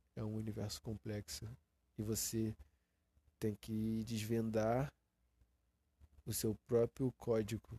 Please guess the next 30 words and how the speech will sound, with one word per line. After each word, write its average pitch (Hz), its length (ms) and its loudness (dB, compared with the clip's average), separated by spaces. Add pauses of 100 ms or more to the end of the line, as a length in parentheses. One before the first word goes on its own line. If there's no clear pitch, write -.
o 120 40 -10
seu 92 140 -2
próprio - 240 -4
segredo. 117 520 -4 (1120)
E 139 60 -8
cada 110 240 4
um 107 120 0
tem 120 200 -2
um. 107 140 -4 (1900)
Quando 107 160 2
você 107 220 0
encontrar, 117 600 4 (220)
você 113 220 -6
vai 110 100 4
ter 107 120 -2
essa 107 140 -2
resposta. - 540 -2 (1000)
Mas 101 440 2
uma 110 160 -4
coisa 110 240 4
que 113 80 0
eu 110 80 2
posso 110 280 4
garantir 127 920 0
a - 140 -2
vocês, 110 600 -2 (140)
sem 123 400 -6
sombra 117 460 -6
de 117 120 -8
dúvidas, - 600 -10